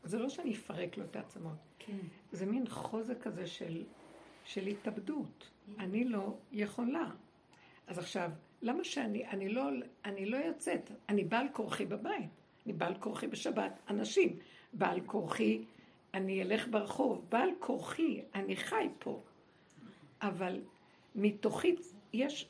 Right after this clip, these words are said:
Speaker 1: צריך להיות משהו שמאוד מאוד חזק, לא מתערבב. הבנתם מה אני אומרת? בגוף אני
Speaker 2: כן.
Speaker 1: מעורבת. אני לא יכולה לברוח לחדר כל הזמן. את לא יכולה. אז תגידי, אה,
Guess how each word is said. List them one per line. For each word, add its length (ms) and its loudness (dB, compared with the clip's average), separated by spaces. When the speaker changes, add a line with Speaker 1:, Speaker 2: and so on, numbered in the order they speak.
Speaker 1:
צריך 400 0
להיות 320 2
משהו 320 0
שמאוד 600 -4
מאוד 240 -2
חזק, 600 0
לא 260 8
מתערבב. 500 4
הבנתם 380 0
מה 80 2
אני 120 2
אומרת? 280 0
בגוף 420 6
אני 160 2
Speaker 2:
כן. 60 4
Speaker 1:
מעורבת. 600 0
אני 160 8
לא 60 2
יכולה 240 2
לברוח 400 -2
לחדר 380 -8
כל 100 -4
הזמן. 200 -4
את 100 -4
לא 60 6
יכולה. 480 2
אז 100 -10
תגידי, 380 4
אה, 60 4